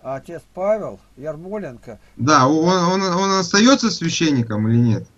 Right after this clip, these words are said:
Speaker 1: Его никто не снимал с Таноса. Его запретили в служении, он ушел.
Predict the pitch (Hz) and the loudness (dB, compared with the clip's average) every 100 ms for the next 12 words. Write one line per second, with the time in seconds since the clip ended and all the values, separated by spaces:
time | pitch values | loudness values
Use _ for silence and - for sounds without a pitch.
0 | _ _ _ _ 131 156 165 165 - 180 | _ _ _ _ -16 -14 -12 -14 -12 -12
1 | 170 147 - 143 147 160 - 156 156 139 | -12 -14 -16 -14 -10 -12 -10 -12 -12 -16
2 | 143 160 180 185 190 220 262 185 120 147 | -18 -14 -12 -12 -14 -16 -14 -14 -16 -16
3 | 139 135 120 110 127 143 139 175 156 | -16 -14 -16 -16 -18 -18 -16 -14 -14